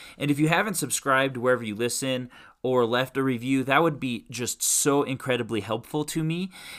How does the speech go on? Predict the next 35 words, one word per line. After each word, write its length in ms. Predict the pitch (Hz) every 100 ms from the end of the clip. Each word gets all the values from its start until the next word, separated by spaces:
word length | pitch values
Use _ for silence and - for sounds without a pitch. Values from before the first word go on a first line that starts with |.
| -
Um, 460 | 127 127 123 110 -
if 120 | 135
you 140 | 135 131
would 140 | 127
just 180 | 110 -
take 160 | 127
the 80 | 123
time 300 | - 123 120
to 120 | 117
subscribe 600 | 110 110 - 131 131 123 -
or 200 | 127 117
leave 280 | 117 123 113
a 60 |
good 540 | 104 110 117 117 113 -
review, 480 | 113 107 117 127 117
that'll 220 | 113 110
help 300 | 117 113 -
this 300 | 113 110 - - - -
grow 380 | 117 139 147 139
and 100 | 123
help 220 | 131 131
me 100 | 123
continue 380 | 131 117 135 120
to 160 | 117
share 400 | 101 - 165 156
a 40 | 127
message 640 | 120 117 - 127 123 - -
of 460 | 120 113 110 107 - - -
hospitality 880 | - 143 - 135 127 123 131 123 117
that 300 | 107 107 113
I 160 | 92 120
am 320 | 113 110 101 -
deeply 560 | 131 110 123 120 107 _ _ _
passionate 600 | - 120 117 - 120 110 -
about. 680 | 92 113 117 107 - -